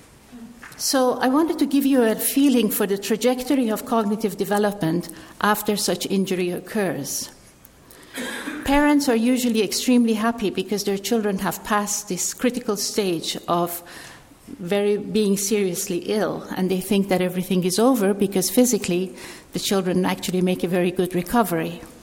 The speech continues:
So from birth to two years, they develop normally,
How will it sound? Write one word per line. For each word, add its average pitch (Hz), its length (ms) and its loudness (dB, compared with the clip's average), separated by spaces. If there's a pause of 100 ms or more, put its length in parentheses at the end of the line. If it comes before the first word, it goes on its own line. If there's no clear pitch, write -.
(1040)
So 247 200 0
from 233 240 4
birth 294 340 2
to 269 80 2
two 269 180 4
years, 233 720 4 (220)
they 214 160 4
develop 208 460 2
normally, 175 540 2